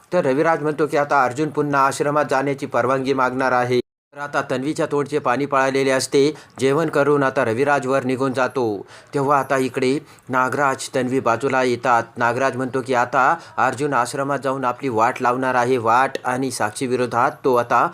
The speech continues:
पुरावे बाहेर काढीलच." तन्वी म्हणते की, "मला आता एका वेगळ्याच गोष्टीचं टेन्शन आलंय." नागराज म्हणतो, "काय?" तर तन्वी म्हणते, "मी तुम्हाला म्हटले होते ना की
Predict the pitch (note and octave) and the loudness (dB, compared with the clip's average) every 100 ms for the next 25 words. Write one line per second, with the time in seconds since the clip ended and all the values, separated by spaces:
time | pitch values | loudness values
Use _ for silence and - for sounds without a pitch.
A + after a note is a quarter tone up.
0 | - - - C3 C3+ C3+ A2+ A2+ C3+ - | -8 -14 -4 -2 0 0 0 0 0 0
1 | A2+ A2+ C3 D3 D3+ - - - _ - | -2 0 0 2 0 -2 -6 -8 _ -8
2 | C3+ D3+ C#3+ C#3+ C#3+ C#3 C3 C3 C3 C#3 | -6 -6 -8 -6 -6 -4 -2 -2 -2 -2
3 | A#2+ C3+ A#2 A#2+ C3+ D3 B2+ C#3 C#3+ B2+ | -2 -2 0 0 0 0 -2 -4 -4 -4
4 | C3+ C3 B2 C3+ B2+ B2 C3 _ _ _ | -2 -2 -2 0 0 0 -2 _ _ _
5 | C#3 D#3+ C#3 D3 D#3 D3 C#3+ C3+ C#3 - | -10 -8 -4 -4 -2 0 2 2 0 -8
6 | _ F3+ E3 C#3 D3+ D3+ D3+ D3+ D3+ D3 | _ -6 -2 -4 -4 -6 -6 -6 -6 -4
7 | D3 D3+ C#3+ B2 D3+ D3 D#3 E3 C3+ F3 | -2 -2 -2 2 4 4 4 2 2 0
8 | - - - E3+ F#3 | -6 -10 0 2 2